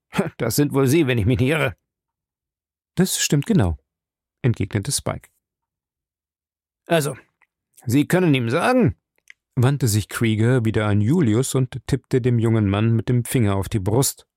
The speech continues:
um seinen Worten mehr Nachdruck zu geben, "dass ich um zwei Uhr komme." Und ich werde eine lange Unterredung mit ihm haben und ich werde mich selbst mit einem Zeitungsreporter ein wenig unterhalten.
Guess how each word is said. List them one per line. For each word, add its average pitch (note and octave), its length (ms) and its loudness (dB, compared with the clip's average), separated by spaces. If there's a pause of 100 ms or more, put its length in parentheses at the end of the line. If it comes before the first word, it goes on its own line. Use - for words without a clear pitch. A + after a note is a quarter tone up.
(160)
um C#3+ 220 0
seinen C#3 320 2
Worten G#2 340 -2
mehr G#2 200 0
Nachdruck A2 560 -2
zu A2 100 -4
geben, A2 300 0 (1080)
"dass - 220 -2
ich D#3+ 160 2
um C3+ 160 0
zwei A3 320 2
Uhr F#3+ 200 2
komme." E3 300 -2 (880)
Und F#3 140 0
ich F3+ 140 0
werde G#3+ 300 2
eine F3+ 160 2
lange F#3 380 2
Unterredung D#3 540 2
mit C#3 140 0
ihm C#3 140 2
haben D3+ 280 2
und C3 160 2
ich A#2+ 160 -4
werde B2+ 180 -2
mich C#3 220 2
selbst F3+ 380 0
mit D#3 100 0
einem E3 220 0
Zeitungsreporter C3+ 960 -2
ein F#3 240 0
wenig C3+ 500 0
unterhalten. E3 560 -2